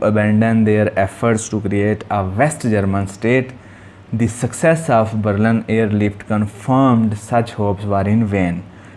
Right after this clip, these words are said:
By May nineteen forty-nine, when the Soviets lifted the blockade, the crisis in Berlin had hardened the East-West division of Germany. The blockade could not give the desired results to U S S R.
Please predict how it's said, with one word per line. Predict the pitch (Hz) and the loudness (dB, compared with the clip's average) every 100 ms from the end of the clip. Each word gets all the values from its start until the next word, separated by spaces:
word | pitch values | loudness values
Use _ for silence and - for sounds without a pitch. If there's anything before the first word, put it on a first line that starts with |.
| - | -4
By | 107 110 | 0 2
May | 110 117 127 | 2 4 2
nineteen | 131 107 104 110 | 2 0 0 0
forty-nine, | 117 123 120 120 98 107 120 - - | 0 -2 0 0 2 0 -4 -8 -10
when | 107 107 | -2 2
the | 110 | 2
Soviets | 107 - 117 113 120 123 120 - | -2 -2 0 4 4 4 2 -2
lifted | 104 107 104 123 - - 190 147 | -2 0 2 2 0 0 2 4
the | 117 | 4
blockade, | 104 101 92 - 104 104 107 - - - | 4 2 2 0 0 0 -2 -8 -20 -4
the | 110 | -2
crisis | 107 113 110 117 - 151 151 127 | 0 2 2 2 0 2 2 0
in | - 117 110 101 | -2 2 2 2
Berlin | 104 107 113 | 0 2 2
had | 110 101 101 101 104 - - - | 2 2 2 2 0 -6 -20 -20
hardened | - 104 110 131 135 113 | -4 0 2 4 4 4
the | 113 110 - | 2 0 0
East-West | 113 117 113 107 98 101 - 104 | 2 2 0 -2 0 -2 -4 -6
division | 101 101 101 98 | -2 0 0 0
of | 101 107 | -2 -2
Germany. | 110 110 123 143 143 - - - 107 | 2 4 4 2 0 -6 -20 -12 -2
The | 107 | 0
blockade | 101 104 104 139 135 123 | 2 2 2 2 0 0
could | - 107 104 | 0 2 2
not | 117 120 107 | 4 2 2
give | 110 110 107 - - - - | 0 0 -2 -8 -20 -18 -6
the | 104 | -2
desired | 101 117 104 117 135 156 151 | 0 0 2 4 6 6 4
results | 123 113 110 107 107 107 | 4 2 2 2 2 -2
to | 110 101 | -4 -2
U | 101 | 0
S | 104 101 | 0 0
S | 98 - | -4 0
R. | 101 120 127 | 2 4 2